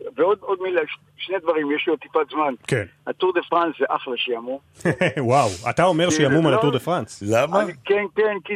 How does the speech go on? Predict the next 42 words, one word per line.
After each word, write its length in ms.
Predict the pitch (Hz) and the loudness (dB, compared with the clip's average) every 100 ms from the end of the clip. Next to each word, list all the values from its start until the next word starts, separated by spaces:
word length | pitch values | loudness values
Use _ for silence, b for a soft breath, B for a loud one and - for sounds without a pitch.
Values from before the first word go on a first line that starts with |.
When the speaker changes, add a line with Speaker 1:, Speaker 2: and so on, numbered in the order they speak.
| 175 | -2
Speaker 1:
זה 120 | 196 | -2
קבוצה 420 | - 196 - 233 | -4 -10 -2 -2
אחת, 260 | 185 196 185 | 0 -2 -2
ברור 320 | 151 156 175 170 | 0 0 2 0
לגמרי, 420 | 151 165 165 147 | 2 2 2 0
הוא 120 | 135 | 0
כל 140 | - 139 - | -2 -4 -2
כך 140 | 180 | -4
Speaker 3:
כן. 120 | 82 | -4
Speaker 1:
טוב, 180 | 151 160 - | -4 -4 -6
קריס 260 | - 139 - - | -10 -10 -10 -4
פרום, 240 | 139 135 | 0 0
Speaker 3:
פרום, 300 | 113 123 127 | 0 2 0
Speaker 1:
בלי 100 | 104 | 0
קשר 140 | - 107 | -2 0
Speaker 3:
כן. 60 | - | 0
Speaker 1:
לקבוצה 320 | 76 - 127 | -2 -4 -2
שלו, 300 | 117 123 113 | -2 -4 -2
והקבוצה 420 | 123 131 143 170 185 | -2 -2 -6 -4 -4
שלו 220 | 180 165 | -2 -2
מצוינת, 600 | 151 - 147 143 139 123 _ B B B | -2 -4 0 0 0 -2 _ B B B
והם 160 | 131 139 | -2 0
מובילים 460 | 147 127 156 175 165 | 0 0 0 0 2
ואי 100 | 156 | 0
אפשר 200 | - 165 | 0 -2
להתחרות, 560 | 147 - 147 151 170 | -2 -2 0 2 0
והפער 500 | 135 139 - 160 143 | 0 -2 -2 -2 0
רק 80 | 143 | 0
גדל, 440 | 139 131 156 170 147 | 0 0 0 0 -2
וכל 280 | 131 160 160 | -2 0 0
האחרים 320 | 156 143 151 151 | -2 -4 -10 -12
מתפרקים 460 | _ - - 156 | _ -18 -10 -6
לך 120 | 147 | -4
בדרך, 520 | 139 139 139 175 190 - _ | 0 0 2 2 2 -2 _
Speaker 3:
כן. 240 | - - 151 | -10 -8 -6
Speaker 1:
וזה 200 | 131 123 | -8 -2
מבאס, 480 | 135 131 120 147 208 - - | 0 2 2 2 0 -6 -14
ואני 240 | 127 151 156 | -4 -2 -2
רוצה 200 | 156 180 | -2 0
להגיד 240 | 196 190 175 | 0 -2 -2
מילה 200 | 165 170 | 0 0
טובה 220 | 165 | 0